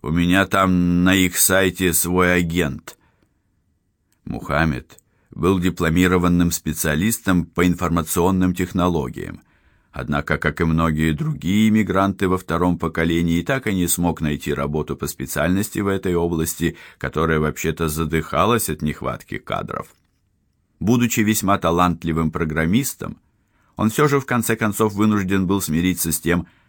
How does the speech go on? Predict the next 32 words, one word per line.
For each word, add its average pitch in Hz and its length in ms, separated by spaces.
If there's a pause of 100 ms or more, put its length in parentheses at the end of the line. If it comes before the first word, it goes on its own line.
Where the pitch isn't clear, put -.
(120)
что - 240
имя 101 360
подчас 90 460
значит 82 440
гораздо 80 500
больше, 82 540 (260)
чем 78 220
любая 73 380
квалификация, 92 880 (500)
и 151 120
счёл 151 280
за 123 160
благо 98 320
для 90 160
себя 92 300
открыть 101 360
собственное 82 800
дело. 55 460 (640)
Заняться 151 540
торговлей 143 580
пиццей 170 460
с - 60
точки 92 320
зрения 87 520
невыносившего 90 880
стереотипов 82 800
Мухаммеда 78 640 (260)
было 160 200
как-то 160 320
слишком 147 460
уж 127 140
банально, 69 720